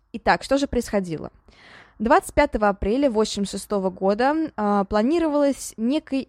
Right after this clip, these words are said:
проне-, планировался некий эксперимент, а, с четвертым энергоблоком. А, во-первых, должен был быть, м, ремонт, то есть планировалась его установка этого энергоблока, чтобы его отремонтировать.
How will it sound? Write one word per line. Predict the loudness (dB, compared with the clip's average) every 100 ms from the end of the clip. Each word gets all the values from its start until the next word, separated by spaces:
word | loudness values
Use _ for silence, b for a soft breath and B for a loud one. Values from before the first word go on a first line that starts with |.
| -6
проне-, | -2 -2 -2
планировался | -2 -2 0 0 -2
некий | -2 -4
эксперимент, | -6 -4 0 0 0 -2 -4 -2
а, | 2 2 0
с | -2 -2 -2
четвертым | -4 -2 -2 -2 -2
энергоблоком. | 0 0 -2 -2 -2 -4 -14 _ b b b b b b b
А, | 0 4 4 4
во-первых, | 2 2 0 0 2
должен | 2 2 0
был | 0
быть, | -2 -4 -8 _ _
м, | -4 -2
ремонт, | 0 2 2 0 -6 -10
то | -4
есть | -2 -2
планировалась | 0 0 2 0 0
его | -2
установка | 0 -2 0 -2
этого | -2 0
энергоблока, | 2 2 2 2 2 0 -2
чтобы | -4 -2 0
его | 0
отремонтировать. | 0 -2 -2 -2 -4 -4 -8 -14